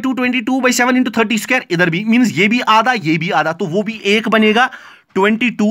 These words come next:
by seven into thirty square into thirty square, ठीक है फिलहाल। तो इध-, इध-, इधर तक ये। फिर उसके बाद अगर हम आगे चले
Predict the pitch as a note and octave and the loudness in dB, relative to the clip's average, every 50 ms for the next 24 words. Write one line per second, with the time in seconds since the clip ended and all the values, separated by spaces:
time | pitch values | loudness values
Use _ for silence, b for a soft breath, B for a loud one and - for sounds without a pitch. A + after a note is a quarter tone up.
0 | A#3+ A#3+ A#3 G3+ - - F3+ E3+ F#3+ G#3+ G#3 - _ F#3+ G3 G3 G3 E3+ E3+ G#3+ | 2 2 0 0 0 0 0 2 0 0 -2 -6 _ -4 -4 -2 -2 -4 -4 -6
1 | A3 A#3 - - - - - C#3+ C#3 - D3+ C#3+ C3+ - - - F2+ E2+ E2 - | -6 -6 -10 -12 -12 -6 -4 -4 -4 -2 -4 -4 -4 -8 -12 -14 -14 -14 -14 -16
2 | _ _ - C#3+ D3+ F3+ F3 - - - G#3+ D3+ G#2+ b b b b b b _ | _ _ -4 -4 -2 -2 -2 -2 -2 0 0 -2 -2 b b b b b b _
3 | - - - G#2+ - F#2 F2 E2+ - B B B B B - F#3+ G#3 A3+ A#3+ G#3+ | -14 -10 -10 -8 -6 -6 -8 -8 -10 B B B B B -2 0 2 2 0 2
4 | A3 F#3+ C#3+ G2 E2+ b b b b b b - G3 - - G3+ G3 F3 A#3 - | 0 0 0 -2 -6 b b b b b b -12 -12 -8 -6 -6 -6 -6 -10 -12
5 | - - G#3 F3 - - _ _ _ G#3 G#3 A3 A#3 G#3 B3+ A#3+ - D#3 B2 F#2 | -8 -6 -6 -6 -6 -12 _ _ _ 0 0 0 0 0 -2 -4 -4 -6 -8 -8
6 | - b b b b b b - B3+ C4 B3 A#3 C#4 C4 F3+ F3+ G#3+ A#3+ A#3+ A3 | -10 b b b b b b -2 0 0 0 0 0 0 2 2 2 2 0 -2
7 | A3+ A#3 B3 B3 A#3 G#3 F#3+ F#3 E3+ E3 C3+ G#2 F2 D#2+ | -2 -2 -2 -2 -2 -2 0 0 0 -2 -2 -6 -8 -12